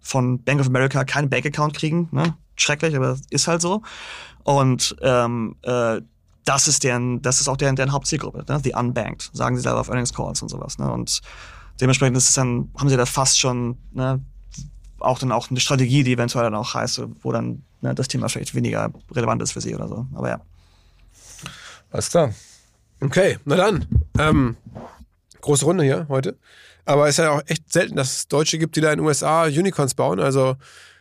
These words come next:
Speaker 3: wir hatten das hier schon einmal, auch schon mal zusammen. Erinnerst du dich noch?
Speaker 2: Marius Schlosser, ja.
Speaker 3: Genau. Kennt ihr euch?
Speaker 1: Oh, ja, ja, ja, ja.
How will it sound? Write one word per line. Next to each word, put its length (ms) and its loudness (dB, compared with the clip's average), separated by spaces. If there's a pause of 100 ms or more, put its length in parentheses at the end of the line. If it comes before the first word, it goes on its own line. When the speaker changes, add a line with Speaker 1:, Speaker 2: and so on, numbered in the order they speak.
(140)
Speaker 3:
wir 80 2
hatten 100 -2
das 120 0
hier 80 -2
schon 140 0
einmal, 280 2
auch 260 -2
schon 100 0
mal 100 2
zusammen. 340 0
Erinnerst 260 0
du 40 -6
dich 80 -4
noch? 60 -12 (240)
Speaker 2:
Marius 280 2
Schlosser, 400 2
ja. 220 -2
Speaker 3:
Genau. 280 0
Kennt 140 2
ihr 80 6
euch? 180 0
Speaker 1:
Oh, 180 4
ja, 20 4
ja, 120 4
ja, 440 4
ja. 120 0